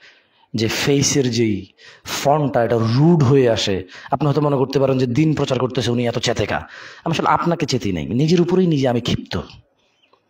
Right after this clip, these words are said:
আমি নিজের উপরেই নিজে ক্ষিপ্ত। মনে করতে পারেন নিজেই নিজের উপর বিরক্ত, আল্লাহ আমাকে মাফ করুক।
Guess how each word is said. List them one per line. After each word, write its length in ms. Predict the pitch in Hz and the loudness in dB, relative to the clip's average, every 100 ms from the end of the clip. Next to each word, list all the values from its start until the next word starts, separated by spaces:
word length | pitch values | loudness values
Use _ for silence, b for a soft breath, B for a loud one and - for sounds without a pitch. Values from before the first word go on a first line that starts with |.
| _ - | _ -4
আমি 140 | 151 | 0
নিজের 300 | 143 147 151 | 2 2 4
উপরেই 200 | 147 170 | 4 4
নিজে 180 | 180 113 | 2 0
ক্ষিপ্ত। 420 | - - - 73 - - | -2 -6 -6 -8 -8 -4
মনে 160 | 135 165 | 0 0
করতে 220 | 156 165 | 0 0
পারেন 160 | 165 | 0
নিজেই 260 | 147 147 156 | 2 2 2
নিজের 220 | 143 123 | 2 0
উপর 160 | 110 101 | -2 -4
বিরক্ত, 380 | 95 80 - 82 | -4 -6 -6 -4
আল্লাহ 180 | 95 | -2
আমাকে 160 | 95 92 | -2 -4
মাফ 180 | 80 - | -6 -8
করুক। 340 | - - - | -10 -10 -14